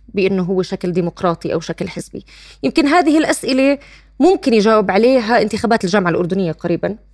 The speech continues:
وأنا دائمًا بعتقد بأنه انتخابات الجامعات هي انعكاس، آه، مهم، آه، لما يحدث على، على الساحة، وتحديدًا بأنه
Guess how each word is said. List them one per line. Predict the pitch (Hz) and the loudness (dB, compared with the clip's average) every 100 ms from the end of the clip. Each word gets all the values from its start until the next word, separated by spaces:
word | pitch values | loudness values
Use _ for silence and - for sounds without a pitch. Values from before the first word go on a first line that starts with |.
| _ - - - | _ -20 -20 -8
وأنا | 180 208 226 | -2 0 2
دائمًا | 214 214 202 | 2 2 2
بعتقد | 185 190 - 170 | 0 -2 -2 -2
بأنه | 175 190 185 180 - | 0 0 0 0 -2
انتخابات | 196 185 175 196 196 | -4 -4 -2 0 0
الجامعات | 170 185 175 185 180 - | -2 -6 -4 -4 -4 -4
هي | 196 165 180 180 | -6 -2 -2 -2
انعكاس، | - 185 151 - 202 175 - - - - | -4 -8 -8 -2 0 0 -2 -12 -14 -10
آه، | 170 160 170 180 | -6 -4 -4 -4
مهم، | 185 190 208 156 - _ _ _ _ - | -4 0 -2 -2 -10 _ _ _ _ -2
آه، | 190 | 0
لما | 180 185 185 | 0 0 0
يحدث | 214 - 160 - | -2 -2 -6 -4
على، | 117 165 151 - | -2 -2 -2 -2
على | 180 | -2
الساحة، | 160 - 226 294 | -2 0 0 2
وتحديدًا | 277 - 262 269 262 | 0 0 -2 0 0
بأنه | 214 247 247 | 0 0 0